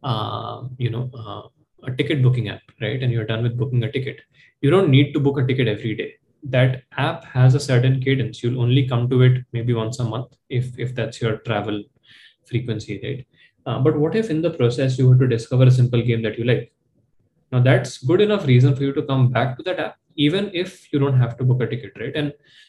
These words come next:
and it could very well be that, and especially with the rise of these,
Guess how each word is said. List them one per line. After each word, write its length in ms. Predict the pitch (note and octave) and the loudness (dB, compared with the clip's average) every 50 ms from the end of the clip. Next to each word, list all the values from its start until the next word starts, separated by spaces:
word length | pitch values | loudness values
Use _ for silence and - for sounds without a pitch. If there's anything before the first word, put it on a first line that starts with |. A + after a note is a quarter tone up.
| _ _ - | _ _ -6
and 80 | D#3 | -4
it 140 | E3+ E3+ - - | -4 -4 0 0
could 120 | G3 E3+ | 0 2
very 260 | D#3 E3 F#3 G3+ F#3 - | 2 2 0 0 0 0
well 160 | E3+ F3 F3 | 0 0 0
be 280 | D#3 C#3+ E3 D3+ B2 B2 | 0 0 -2 0 0 0
that, 320 | B2+ B2+ B2+ B2+ B2+ B2+ - _ _ _ - | 2 2 2 2 0 -2 -8 _ _ _ -6
and 140 | C#3 C3+ | -4 -4
especially 480 | D3 C3 - - B2+ B2+ - B2+ D3+ C#3 | -4 -4 -2 0 0 0 0 0 -2 0
with 160 | C#3 C#3 C3 | 0 0 0
the 160 | C3+ C3 B2 | 0 0 0
rise 280 | B2 A2 G#2+ A2+ A#2 B2 | 0 0 0 0 0 2
of 200 | B2+ B2+ B2 A#2+ | 2 2 2 2
these, 400 | B2 A#2+ A#2+ A2+ A#2 - - _ | 2 0 -2 -2 -4 -8 -16 _